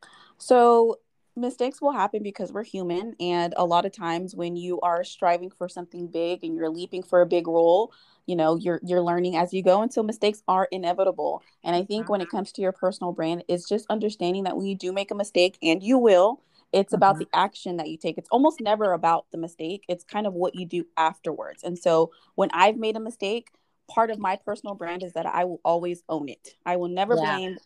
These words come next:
Speaker 1: anyone else. I will not point fingers. I will not make excuses. I will own it.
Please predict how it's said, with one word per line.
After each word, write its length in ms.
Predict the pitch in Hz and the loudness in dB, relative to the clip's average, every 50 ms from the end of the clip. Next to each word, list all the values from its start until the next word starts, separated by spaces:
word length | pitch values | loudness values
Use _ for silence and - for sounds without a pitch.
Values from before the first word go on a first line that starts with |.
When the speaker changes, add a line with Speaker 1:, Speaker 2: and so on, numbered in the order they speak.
| - | -8
Speaker 1:
anyone 360 | 190 196 208 226 233 233 226 | -6 -4 -2 -2 -2 -2 -2
else. 320 | 196 175 165 170 190 - _ - | 0 0 0 0 -2 -4 _ -2
I 100 | 165 170 | -2 -2
will 120 | 170 170 | -2 -2
not 200 | 170 165 - - | -4 -4 -6 -8
point 260 | _ - 185 165 - | _ -8 -8 -8 -8
fingers. 480 | - 240 269 269 269 269 262 269 269 - _ _ _ _ _ _ _ | -8 -6 -4 0 2 2 2 2 0 -4 _ _ _ _ _ _ _
I 120 | - 175 180 | 2 2 4
will 140 | 185 190 190 | 2 2 -2
not 160 | 185 - - | -4 -4 -4
make 180 | 175 180 175 - | -4 -6 -6 -8
excuses. 580 | 180 175 - - - 202 208 - - 214 208 208 | -12 -16 -16 -12 -10 -8 -6 -2 0 0 2 4
I 100 | - 180 | 4 4
will 160 | 180 180 175 - | 4 4 2 4
own 200 | - 269 320 302 | 4 4 4 4
it. 220 | 233 202 214 - | 2 0 -2 -4